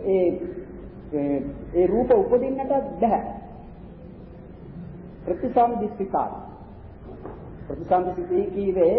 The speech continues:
යම්කිසි කර්මයක විපාක සිතයි. ප්‍රතිසන්දි සිතෙන් ලැබෙන විපාක සිත. ඒ විපාක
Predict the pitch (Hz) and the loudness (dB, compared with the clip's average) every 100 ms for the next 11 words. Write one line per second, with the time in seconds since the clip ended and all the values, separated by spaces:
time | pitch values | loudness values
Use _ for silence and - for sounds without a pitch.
0 | 226 160 180 - - 202 151 156 185 185 | 4 2 2 -2 -6 -2 0 2 4 4
1 | 165 160 196 147 - 165 180 165 180 190 | 4 2 2 2 2 2 2 -4 -4 -2
2 | 170 110 - - - - - - - - | -2 -6 -10 -14 -16 -16 -16 -16 -16 -16
3 | - - 139 170 165 165 160 - 156 - | -10 -8 -4 2 4 4 2 -2 -6 0
4 | 160 151 156 185 214 208 - 240 233 233 | 2 4 4 2 0 0 2 2 2 -2
5 | 233 - - - - - - - - - | -4 -4 -6 -10 -14 -14 -14 -14 -14 -6
6 | - 175 160 175 226 240 | 2 4 4 6 6 6